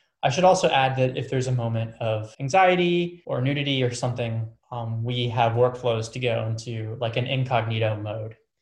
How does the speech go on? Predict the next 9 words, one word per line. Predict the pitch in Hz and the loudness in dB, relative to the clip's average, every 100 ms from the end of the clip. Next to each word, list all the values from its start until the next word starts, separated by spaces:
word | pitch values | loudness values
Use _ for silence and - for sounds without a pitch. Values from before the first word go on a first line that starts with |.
| _ _ | _ _
So | - 127 113 110 110 113 | -2 2 4 4 0 2
that | 123 131 | 0 2
gives | 123 113 113 | 0 0 -2
the | 117 | -6
patient | - 113 120 120 | -6 -8 -8 -12
privacy | - 117 110 - - | -4 -2 -2 -6 -10
for | 127 | -8
that | 113 143 | -6 -6
moment. | 139 147 139 | -4 -2 -4